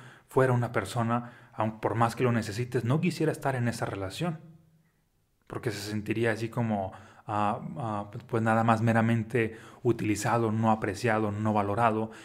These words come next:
Y prácticamente lo que haría sería cada vez estar menos. Y esa es la razo-, la razón por la cual puede llegar dinero a tu vida, pero no lo retienes y se va. Es decir,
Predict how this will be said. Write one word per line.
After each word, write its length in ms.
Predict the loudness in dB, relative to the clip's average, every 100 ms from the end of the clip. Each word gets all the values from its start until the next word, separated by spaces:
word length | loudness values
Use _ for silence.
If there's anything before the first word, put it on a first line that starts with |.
| -8
Y 100 | -4
prácticamente 800 | 2 2 0 -2 0 -2 -2 -4 -6 -6
lo 240 | 4 4 4
que 100 | 0
haría 220 | 2 0
sería 320 | 0 -2 -2
cada 220 | -2 -2
vez 180 | -2 -2
estar 380 | -6 -8 -10 -6
menos. 580 | -4 -2 -2 -4 -10 -14 -10
Y 80 | -4
esa 140 | -2 0
es 40 |
la 60 | -2
razo-, 300 | -4 -8 -16 -20 -20 -18
la 200 | -6 -2
razón 220 | 0 0 -2
por 100 | -2
la 100 | 0
cual 180 | 0 0
puede 220 | 4 4
llegar 320 | 4 2 0
dinero 220 | 0 0
a 80 | 0
tu 80 | 2
vida, 240 | 2 2
pero 120 | 2
no 220 | 0 2 0
lo 80 |
retienes 480 | 0 -2 -4 -6 -8 -10
y 120 | -6 -2
se 100 | 0
va. 220 | 0 -4 -18 -20 _ -6
Es 120 | 0
decir, 460 | 0 2 0 0